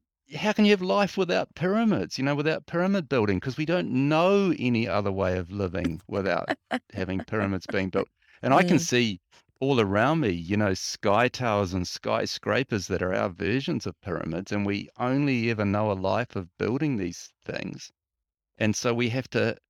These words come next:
Speaker 1: I, I think it, it kinda makes it easier for me to think about it in that way, that there's, all through human history, there has been times when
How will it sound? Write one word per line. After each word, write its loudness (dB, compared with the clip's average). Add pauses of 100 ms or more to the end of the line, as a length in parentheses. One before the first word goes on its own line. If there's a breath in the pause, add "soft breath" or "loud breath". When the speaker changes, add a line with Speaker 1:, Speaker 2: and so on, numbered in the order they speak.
(120)
Speaker 1:
I, -4
I -4
think -4
it, -6
it -6
kinda -2
makes -4
it -4
easier -2
for -4
me 0
to -4
think -6
about -2
it -4
in -2
that -4
way, 0
that -4
there's, -6 (720)
all 2
through -2 (440)
human 0
history, -4
there -2
has -6
been -2
times -4
when -6